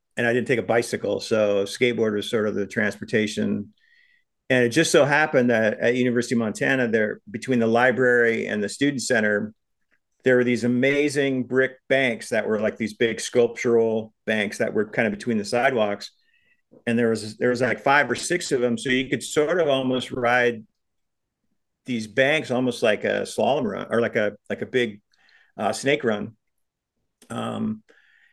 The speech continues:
and it got to the point to where there was four or five of us there every nice day. And it, it became a, a, a thing where the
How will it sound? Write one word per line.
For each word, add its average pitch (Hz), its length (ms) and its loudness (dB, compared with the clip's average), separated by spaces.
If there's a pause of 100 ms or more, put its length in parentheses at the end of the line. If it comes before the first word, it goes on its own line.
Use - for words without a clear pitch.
(280)
and 113 800 -2 (580)
it 143 80 2
got 160 220 6
to 151 60 -6
the 139 120 2
point 156 360 0
to 139 60 -6
where 131 180 4
there 117 240 2
was 110 140 -6
four 127 200 0
or 120 40 0
five 117 360 -2
of 107 120 -6
us 107 140 -10
there 107 300 2
every 107 380 -2
nice 107 300 -4
day. 107 480 0
And 101 680 -6
it, 110 200 -4 (1040)
it - 80 -4
became 117 680 -2 (240)
a, 110 160 -2
a, 107 220 -4 (100)
a 117 40 -6
thing 127 380 0
where 117 120 2
the 107 420 -2